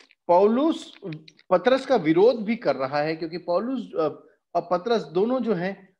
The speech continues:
अलग-अलग दिशा में थे। पतरस जहां तक कि यहूदी प्रथाओं का, का, का पालन करना चाहता था, पर पौलुस कहता है, "हम आजाद लोग हैं खुदावन में, हमें कोई प्रथाओं की जरूरत नहीं है।"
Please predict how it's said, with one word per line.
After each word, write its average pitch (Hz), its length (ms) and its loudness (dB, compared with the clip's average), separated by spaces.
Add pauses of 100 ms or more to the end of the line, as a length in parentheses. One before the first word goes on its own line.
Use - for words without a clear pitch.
(100)
अलग-अलग 196 800 2
दिशा 151 640 0
में 156 220 -2
थे। 156 200 -2 (720)
पतरस 220 380 2
जहां 220 180 0
तक 233 160 -4
कि 233 120 -8
यहूदी 175 640 0 (420)
प्रथाओं 190 460 0
का, 208 200 2
का, 170 220 -2 (260)
का 151 220 0
पालन 160 380 2
करना 156 340 0
चाहता 196 320 0
था, 170 480 -8 (300)
पर 175 80 0
पौलुस 185 400 -2
कहता 151 320 -2
है, 127 40 -12
"हम 151 220 -6
आजाद 120 520 0
लोग 110 200 -8
हैं 127 100 -12
खुदावन 104 400 -2
में, 90 200 -8 (320)
हमें 147 200 2
कोई 156 120 4
प्रथाओं 120 400 -2
की 113 80 0
जरूरत 101 280 2
नहीं 104 220 -2
है।" 90 240 -8